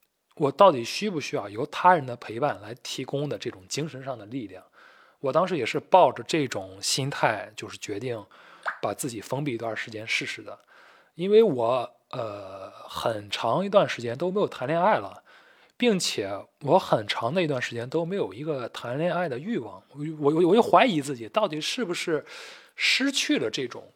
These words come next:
就是跟人，就是相处，或者说是，就是发展这种亲密关系的能力，是不是我，我确实我就精神阳痿了，我确实不需要这个东西了。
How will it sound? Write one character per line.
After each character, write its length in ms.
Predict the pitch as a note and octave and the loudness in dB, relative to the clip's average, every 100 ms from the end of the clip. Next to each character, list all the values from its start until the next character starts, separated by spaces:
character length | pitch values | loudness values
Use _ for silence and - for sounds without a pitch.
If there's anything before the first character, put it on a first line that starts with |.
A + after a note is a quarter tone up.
| _ | _
就 160 | D3 | -14
是 140 | - - | -14 -8
跟 180 | - C#3+ | -6 -4
人， 340 | A#2 A2 C3+ - - - - _ _ _ _ _ _ _ _ _ _ - _ | -6 -6 -8 -12 -20 -20 -20 _ _ _ _ _ _ _ _ _ _ -20 _
就 140 | - B2 | -12 -8
是 80 | |
相 340 | G#2+ - C3+ D#3 | -4 2 2 2
处， 180 | - G2+ | -6 -8
或 200 | C#3+ C3 | 0 0
者 60 | |
说 100 | A#2+ | 0
是， 260 | A#2 A#2 G#2+ | -6 -10 -12
就 160 | - A#2+ | -12 -10
是 40 | |
发 220 | - C3+ C3+ | 0 2 2
展 160 | G2 | -4
这 60 | A#2 | -8
种 120 | G#2+ | -12
亲 260 | G#2 - D3+ | -6 -6 -6
密 100 | C#3 | -10
关 240 | - B2 | -4 -4
系 100 | D3 | -4
的 80 | A2 | -12
能 260 | G2+ F#2 G#2+ | -14 -14 -10
力， 240 | C#3 F#2+ - | -10 -10 -10
是 180 | - G3 | -2 0
不 60 | |
是 100 | F#3 | 0
我， 260 | D3 G#2+ G2+ | 0 -2 -4
我 120 | A#2 G#2+ | -4 -4
确 220 | - F#3+ | -2 -2
实 160 | - C#3 | 0 0
我 160 | B2+ | 0
就 140 | G2+ B2 | -2 -4
精 260 | - F#3 | -2 -2
神 200 | G3 D#3+ | -2 -4
阳 200 | D3+ D3 | -2 -2
痿 220 | G3 B2+ | 0 -2
了， 180 | G#2 G#2 G#2+ | -4 -10 -10
我 100 | A2 | -8
确 160 | - | -4
实 80 | F3 | -4
不 160 | E3+ G#3+ | -4 -6
需 200 | - C4 | -4 0
要 140 | A#3 | 0
这 120 | B2+ | -2
个 60 | A2 | -8
东 200 | G#2 G#2 | -10 -10
西 120 | - | -12
了。 140 | F2+ | -12